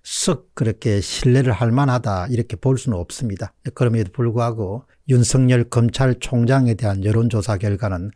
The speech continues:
한 번 정도 이렇게 주목해서 볼 필요는 있다고 봅니다. 만약에 윤석열 전 총장이 제삼 세력 후보, 그러니까 국민의힘이라는 그런 당을 아니고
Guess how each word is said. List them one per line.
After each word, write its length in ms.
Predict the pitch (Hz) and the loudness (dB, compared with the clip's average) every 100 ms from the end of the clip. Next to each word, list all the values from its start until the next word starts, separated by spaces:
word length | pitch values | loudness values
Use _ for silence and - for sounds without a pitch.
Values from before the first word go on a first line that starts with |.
| _ | _
한 320 | - - 143 | -4 0 2
번 200 | 143 170 | 2 2
정도 560 | 160 170 165 147 151 151 | 2 0 0 0 0 -2
이렇게 640 | 170 104 110 - - 123 120 | -2 -2 -4 -6 -2 0 0
주목해서 880 | - 165 160 151 - 123 110 - 110 - | -2 0 2 0 0 0 0 -2 -4 -2
볼 240 | 123 123 | 0 0
필요는 460 | - - 175 139 98 | -2 -2 0 0 0
있다고 400 | 123 - 127 104 | -4 -2 -4 -4
봅니다. 420 | 95 92 107 113 - _ - | -6 -10 -10 -14 -14 _ 2
만약에 640 | 123 127 165 165 139 113 | 4 6 6 6 4 4
윤석열 960 | 135 156 139 165 156 151 143 143 190 190 - | 4 4 4 2 4 4 4 2 -2 -10 0
전 260 | 123 120 117 | 2 2 0
총장이 840 | - 127 123 135 139 135 131 87 - - | 0 2 4 4 2 2 0 -2 -12 0
제삼 600 | - 147 - 170 170 160 | 2 4 2 2 2 0
세력 320 | - 117 110 | 0 0 -2
후보, 320 | - 110 98 - _ | -4 -8 -8 -10 _
그러니까 560 | - 110 104 - 123 - - _ - | -4 -2 -2 -2 -4 -4 -14 _ -2
국민의힘이라는 1900 | 180 175 175 170 165 143 110 - - - 127 117 117 120 151 123 110 101 | 4 6 6 6 6 4 2 -2 -10 -2 2 2 2 -2 -2 0 2 0
그런 280 | 92 110 98 | 0 -2 -2
당을 420 | 87 120 151 135 | 0 2 2 2
아니고 540 | 104 90 101 107 98 | 0 -2 -4 -4 -8